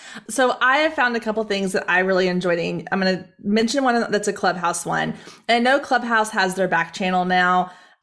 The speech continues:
I got on there the other day and I opened it up and I was like, "Oh my gosh,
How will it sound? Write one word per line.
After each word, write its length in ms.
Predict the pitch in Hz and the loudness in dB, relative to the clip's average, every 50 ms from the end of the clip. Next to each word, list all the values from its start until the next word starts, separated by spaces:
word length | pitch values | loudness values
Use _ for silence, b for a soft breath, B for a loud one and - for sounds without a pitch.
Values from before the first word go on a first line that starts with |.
| - - | -2 2
I 200 | - - 392 381 | 2 4 4 4
got 160 | 370 349 370 | 4 4 4
on 60 | 370 | 4
there 100 | 359 339 | 2 2
the 100 | 294 277 | 2 2
other 100 | 277 262 | 2 2
day 340 | 240 277 277 285 269 262 233 | 2 2 4 4 4 2 2
and 120 | - 233 220 | 2 0 0
I 140 | 220 - | 0 0
opened 360 | - 233 247 254 285 277 269 262 | 0 -2 -2 0 0 -2 -2 0
it 80 | 247 | 0
up 140 | 262 254 254 | 0 0 0
and 80 | 254 233 | 0 0
I 40 | |
was 120 | 226 226 226 | -2 0 0
like, 160 | 226 220 220 - | -2 -4 -4 -2
"Oh 100 | - 285 | -2 0
my 100 | 370 415 | 2 2
gosh, 140 | 403 359 277 | 2 0 0